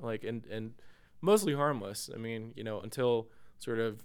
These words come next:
the demand to be traded, and then, and then, uh, you know, obviously the, the comments this last weekend, y-, maybe not the best judgment, but I, I don't know. I don't know if he needs coaching, so to speak. I, I think, y-,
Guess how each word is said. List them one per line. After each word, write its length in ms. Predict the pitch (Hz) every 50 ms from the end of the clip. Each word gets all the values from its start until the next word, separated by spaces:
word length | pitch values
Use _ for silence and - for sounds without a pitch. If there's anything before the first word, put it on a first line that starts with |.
| - -
the 80 | - 110
demand 440 | 110 113 110 113 113 113 113 113
to 20 | 104
be 120 | 98 -
traded, 520 | - - 151 143 139 131 131 120 113 110 107
and 140 | 104 107
then, 320 | 107 107 104 104 104 98 - - - - - - - - - - - - - -
and 180 | - 113 113 113
then, 280 | 110 107 107 107 104
uh, 400 | 104 101 98 101 98 90 90 92 - - - - - - -
you 60 | - 104
know, 180 | 104 104 101 -
obviously 400 | 104 104 104 101 - - 110 107
the, 240 | 104 104 101 101 - - -
the 60 | -
comments 400 | - - 117 107 101 104 101 -
this 200 | 104 101 98 -
last 300 | 107 107 107 104 - -
weekend, 440 | 113 110 110 - 110 107 107 107 107 - - - - - - - - - -
y-, 100 | 147 - - - 151
maybe 260 | 127 127 127 123 123
not 240 | 120 120 120 117 -
the 60 | 110
best 240 | 117 110 107 - -
judgment, 440 | 113 113 110 - - 107 104 - -
but 200 | - 123 127 110 180 208 - -
I, 80 | 196 226
I 20 |
don't 140 | 233 185 143
know. 160 | 123 117 123
I 80 | 127 143
don't 180 | 185 175 151
know 180 | 139 123 120 120
if 100 | 110 -
he 180 | - 127 120 117
needs 680 | 113 113 113 117 120 120 117 113 - - - - - - - - - - -
coaching, 440 | - 135 131 127 - 123 113 110 107
so 180 | - 117 113
to 60 | 107
speak. 460 | 104 - - - 113 127 120 110 - 113
I, 120 | 110 110 107 104 107 113
I 20 |
think, 240 | - - 127 117 - - -
y-, 140 | - -